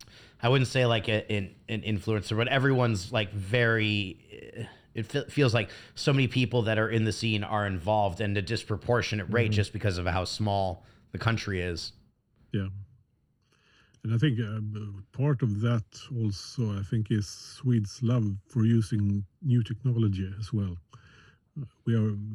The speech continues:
Speaker 3: very good at using the new digital ways, or new, they're, they're not so new anymore, but, uh,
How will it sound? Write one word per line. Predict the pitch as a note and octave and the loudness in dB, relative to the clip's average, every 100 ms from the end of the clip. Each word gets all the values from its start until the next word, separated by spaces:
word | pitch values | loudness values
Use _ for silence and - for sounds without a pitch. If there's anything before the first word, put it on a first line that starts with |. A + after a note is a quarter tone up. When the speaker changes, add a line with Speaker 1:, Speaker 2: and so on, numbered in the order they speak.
| A2+ | -2
Speaker 3:
very | A#2 B2+ A#2+ G2 F#2 A2+ A#2 A2+ | 2 4 4 0 -4 -6 -4 -2
good | G#2+ A#2 | 2 4
at | G2+ F#2 - | 2 -2 0
using | A#2+ A2+ G2+ G#2 F#2+ G2 | 4 4 2 -2 0 0
the | G#2 | 2
new | G#2 | 2
digital | F#2+ G#2 G2+ G2 G2+ | 2 0 0 -2 -2
ways, | F#2+ F#2 F2 - - - | -2 -4 -8 -12 -18 -10
or | G2+ | -8
new, | F2 F2+ F#2 F2 - B2 | -6 -6 -6 -8 -12 -8
they're, | F#2 G#2+ - | -8 -10 -8
they're | A2 G2+ | -8 -4
not | G#2 - | -6 -2
so | B2 | 2
new | G#2+ A2 A2 | 4 4 4
anymore, | G#2+ A2+ A#2 G2+ | 4 4 4 2
but, | F#2+ F#2+ - - - - - - - _ - | -2 -8 -12 -20 -20 -20 -20 -20 -20 _ 0
uh, | B2 A#2 G#2+ G#2 G2 F#2 | 4 4 4 2 -2 -8